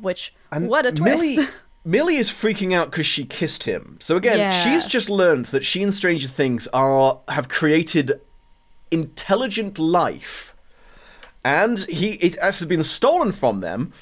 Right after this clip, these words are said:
Speaker 2: but it is, it is now in danger of being snuffed out. And the main thing she's thinking of is, "Oh, it's really embarrassing that I kissed him." <laughs>
Speaker 1: I get, I get, like, the freak out of it, of, like, "It's another player who learned the button." It's, uh,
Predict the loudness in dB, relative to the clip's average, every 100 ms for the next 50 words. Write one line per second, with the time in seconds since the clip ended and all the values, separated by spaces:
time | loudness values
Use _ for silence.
0 | -6 -2 0 0 -2 0 2 2 2 2
1 | 4 4 4 -2 -4 0 0 2 2 4
2 | 2 4 2 2 0 0 0 2 2 2
3 | 2 2 2 0 -2 -2 -2 -2 0 4
4 | 4 2 2 2 2 2 2 4 2 2
5 | 2 2 2 0 2 2 2 0 -2 -2
6 | -2 -2 -4 -14 _ _ -16 -12 -8 -8
7 | -8 -14 -18 -20 -20 -20 -20 -20 -20 -20
8 | -20 -20 -20 -20 -20 -20 -6 -4 0 -2
9 | 0 0 0 -2 0 -2 0 -4 -4 -6
10 | -4 0 -2 0 -2 -2 -2 -2 -4 -2
11 | -4 -6 -8 -8 -4 -4 0 2 2 0
12 | -4 -2 -4 -4 -2 -2 -2 -8 -8 -8
13 | -8 -12 -16 -18 _ _ _ _ _ _
14 | _ _ _ _ _ -2 2 2